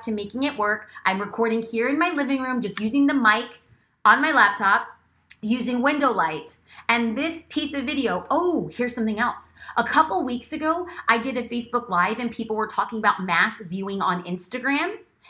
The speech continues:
And I called this out a long time ago. I was like, "Yo, something's going on. There's bots that are looking and searching for specific Instagram stories, and we'll all target that story, but they're really just bots, so everybody thinks that they're getting a lot more Instagram story views than they are."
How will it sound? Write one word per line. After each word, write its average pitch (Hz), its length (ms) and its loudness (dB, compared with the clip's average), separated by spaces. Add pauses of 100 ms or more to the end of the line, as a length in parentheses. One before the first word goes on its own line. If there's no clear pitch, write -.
(280)
And 247 460 0 (120)
I 262 260 10
called 330 220 4
this 269 180 -4
out 196 260 4 (180)
a 208 120 6
long 220 540 2
time 202 280 2
ago. 165 180 -4
I - 160 4
was 202 140 -2
like, 185 180 -4
"Yo, 208 380 4 (140)
something's 277 500 4
going 254 240 0
on. 214 260 4
There's 185 200 -2
bots 208 520 4 (100)
that 220 240 0
are 196 140 -2
looking 240 520 -2
and 196 140 -6
searching 220 340 -4
for 202 120 -6
specific 214 440 -6
Instagram 196 540 -6
stories, 196 440 -4 (220)
and 196 140 -2
we'll 190 100 -4
all 302 180 4
target 269 300 -2
that 254 140 -6
story, 214 340 -2
but 214 120 -8
they're 196 120 -4
really 233 240 2
just - 200 -8
bots, 202 400 4
so 185 80 -4
everybody 262 440 -2
thinks 226 240 -4
that - 100 -14
they're 190 100 -6
getting 202 260 -4
a 196 80 -2
lot 214 280 6
more 226 180 -2
Instagram 208 420 -6
story 185 240 -4
views 165 200 -10
than 185 120 -4
they 240 120 0
are." 294 220 6